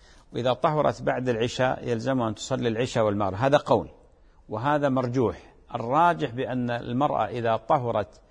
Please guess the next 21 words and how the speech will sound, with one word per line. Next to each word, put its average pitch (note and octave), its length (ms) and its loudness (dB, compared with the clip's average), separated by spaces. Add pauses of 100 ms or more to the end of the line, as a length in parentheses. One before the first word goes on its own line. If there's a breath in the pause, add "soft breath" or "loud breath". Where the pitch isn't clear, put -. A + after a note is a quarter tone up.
(300 soft breath)
بعد D3 380 0
العصر C#3 420 2
يلزمها B2 420 2
العصر، F#2+ 420 -2
إذا C3+ 200 2
طهرت C#3 460 0
بعد C3+ 240 0
العشاء C3+ 420 -2
يلزمها A#2+ 440 2
العشاء A#2+ 360 0
ولا B2+ 260 4
يلزمها A#2 480 -2 (400 loud breath)
المغرب، A#2+ 420 0
كما A#2+ 320 -2
لا A#2 120 2
يلزم، A2+ 520 0 (520 soft breath)
آه، G#2+ 800 -2
من A2+ 440 -2
طهرت A#2 520 0
بعد G#2 220 -4
العصر، A2+ 460 0